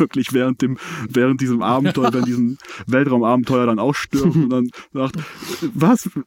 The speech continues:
Speaker 1: Wir sind, das, das ist ja wie in Folge einundachtzig. Ich bin in Folge einundachtzig gestorben." <laughs> Und sowas.
Speaker 2: <laughs>
Speaker 1: Es ist, es ist, es macht so viel Spaß. Es gibt auch in einer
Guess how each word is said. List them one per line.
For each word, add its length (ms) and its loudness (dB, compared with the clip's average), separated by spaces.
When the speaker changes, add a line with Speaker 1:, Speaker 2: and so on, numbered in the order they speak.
Speaker 1:
Wir 180 2
sind, 220 -2
das, 260 -2
das 140 0
ist 140 2
ja 140 4
wie 100 4
in 80 2
Folge 300 2
einundachtzig. 600 0
Ich 140 4
bin 160 6
in 80 6
Folge 320 4
einundachtzig 480 2
gestorben." 720 2
<laughs> 60 -20
Und 160 0
sowas. 420 2
Speaker 2:
<laughs> 280 -2
Speaker 1:
Es 120 0
ist, 300 -6
es 140 -2
ist, 200 -4
es 160 -6
macht 220 0
so 340 2
viel 360 2
Spaß. 520 -2
Es 120 -4
gibt 160 -6
auch 100 -2
in 80 0
einer 240 0